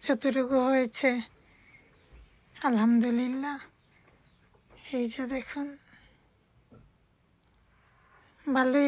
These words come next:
লাগে, অল্প করে হলেও তাও ভালো লাগে। নিজেদের হাতে কষ্ট করে করা জিনিস।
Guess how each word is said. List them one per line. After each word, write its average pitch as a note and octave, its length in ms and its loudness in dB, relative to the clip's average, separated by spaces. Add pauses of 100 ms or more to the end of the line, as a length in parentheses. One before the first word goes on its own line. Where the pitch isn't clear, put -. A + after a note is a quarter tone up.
লাগে, B3 320 4 (1000)
অল্প B3 300 0 (260)
করে C4+ 200 6 (100)
হলেও C4 340 4 (180)
তাও A#3 260 8 (720)
ভালো A#3+ 280 4 (120)
লাগে। A3 260 0 (800)
নিজেদের B3 500 0 (120)
হাতে B3 320 -4 (600)
কষ্ট - 240 -4 (160)
করে A#3+ 200 2 (120)
করা A#3 280 4 (1800)
জিনিস। A#3 360 6